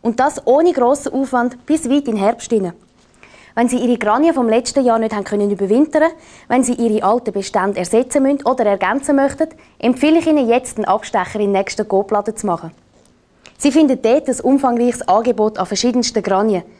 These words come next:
von wirklich guter Qualität, aus Schweizer Aufzucht, gelüftet und abgehärtet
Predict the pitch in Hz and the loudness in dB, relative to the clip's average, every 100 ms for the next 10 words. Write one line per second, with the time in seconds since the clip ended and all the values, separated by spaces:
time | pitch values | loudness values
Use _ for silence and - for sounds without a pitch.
0 | _ 226 214 320 - 262 240 254 247 - | _ 0 2 0 -2 0 0 0 -2 -2
1 | 202 202 196 208 208 - _ _ _ - | -2 0 0 0 -4 -20 _ _ _ -6
2 | 240 - 269 311 294 240 269 - - - | -4 2 2 2 -2 -2 -4 0 0 0
3 | - _ _ _ 262 311 330 349 254 220 | -6 _ _ _ 0 0 0 -2 0 0
4 | 214 247 - 247 247 269 | 0 -2 -2 -2 0 -8